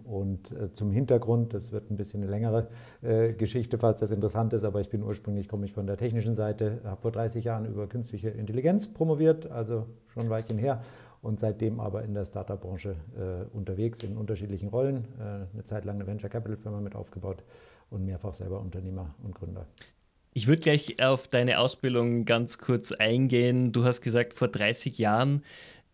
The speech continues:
Speaker 2: In der breiten Wahrnehmung ist ja A I, künstliche Intelligenz, quasi Anfang dreiundzwanzig, äh, überhaupt entstanden. Dem ist ja aber nicht so, wenn man sich damit länger beschäftigt.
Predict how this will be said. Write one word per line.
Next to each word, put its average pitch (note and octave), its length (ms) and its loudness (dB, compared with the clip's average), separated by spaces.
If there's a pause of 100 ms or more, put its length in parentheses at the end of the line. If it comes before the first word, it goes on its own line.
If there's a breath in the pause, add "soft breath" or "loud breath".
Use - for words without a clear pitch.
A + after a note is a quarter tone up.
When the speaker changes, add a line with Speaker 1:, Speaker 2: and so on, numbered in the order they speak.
Speaker 2:
In D3 180 8
der D3 60 8
breiten A#2+ 500 2
Wahrnehmung C#3+ 560 6
ist - 280 2
ja C3+ 680 4 (260)
A B2 160 6
I, C3+ 120 2
künstliche C#3 480 0
Intelligenz, A#2+ 760 0
quasi A#2 500 4
Anfang A#2 460 4
dreiundzwanzig, A2+ 1120 2
äh, A2+ 400 4
überhaupt A#2 420 0
entstanden. E3+ 920 6
Dem C3+ 160 6
ist D#3+ 240 4
ja C#3 100 4
aber B2 160 4
nicht C3 220 0
so, C3 100 2
wenn B2 80 2
man B2 80 2
sich B2 160 0
damit A#2+ 240 2
länger A#2+ 200 2
beschäftigt. - 580 -2